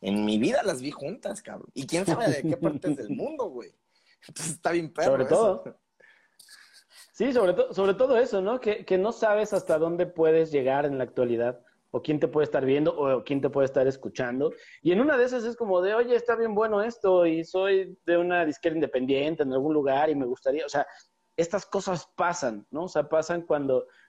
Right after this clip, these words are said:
Speaker 2: cuando uno se arriesga también,
Speaker 1: <laughs>
Speaker 2: que es esta, es esta otra parte, ¿no? Te arriesgas a compartir lo que ha-, lo que haces o lo que hiciste. Habrá quien le guste, habrá quien no, pero, pues, eso es lo chido.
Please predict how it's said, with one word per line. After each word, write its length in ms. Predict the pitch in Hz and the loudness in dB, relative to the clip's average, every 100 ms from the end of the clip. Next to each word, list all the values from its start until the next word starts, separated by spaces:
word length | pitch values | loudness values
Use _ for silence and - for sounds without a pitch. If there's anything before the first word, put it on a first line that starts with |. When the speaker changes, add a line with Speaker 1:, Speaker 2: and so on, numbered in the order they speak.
| _ | _
Speaker 2:
cuando 260 | 139 135 151 | -2 2 4
uno 160 | 175 | 2
se 140 | 170 156 | 2 0
arriesga 480 | 156 170 165 180 | 2 2 2 2
también, 380 | 185 156 151 165 | 2 0 0 -2
Speaker 1:
<laughs> 120 | 180 | -4
Speaker 2:
que 60 | 139 | -6
es 80 | 131 | -6
esta, 320 | 139 151 165 | -2 0 0
es 160 | 151 147 | -2 -2
esta 160 | 143 | -2
otra 180 | 160 170 | 0 0
parte, 220 | 170 269 | -2 -2
¿no? 100 | 170 175 | -2 0
Te 60 | |
arriesgas 440 | 165 165 165 190 196 | 2 2 2 0 2
a 220 | 185 202 - _ _ | 0 0 -6 _ _
compartir 520 | 170 143 151 - 160 | -4 -2 -2 -2 0
lo 160 | 185 185 | 2 2
que 140 | 160 | 2
ha-, 160 | 143 147 | 0 -2
lo 180 | 147 135 | -4 -2
que 120 | 143 | 0
haces 260 | 151 170 160 | 0 -2 -4
o 60 | |
lo 100 | 151 | -4
que 80 | 151 | -4
hiciste. 320 | 180 277 185 - _ - | -10 -4 -6 -6 _ -2
Habrá 360 | 147 160 196 | 0 2 0
quien 140 | 220 190 | -2 -2
le 60 | |
guste, 400 | 185 202 220 214 - | -4 -6 -8 -8 -6
habrá 360 | 135 165 202 | -4 -2 -2
quien 300 | 196 165 151 | -4 -4 -2
no, 180 | 156 175 - _ _ - | -4 -6 -14 _ _ -2
pero, 680 | 165 175 180 196 254 - _ _ _ | 2 4 4 2 0 -4 _ _ _
pues, 160 | 139 175 | -16 -14
eso 180 | 175 | -14
es 40 | 220 | -10
lo 100 | 170 | -10
chido. 420 | - 277 233 - | -8 -8 -8 -10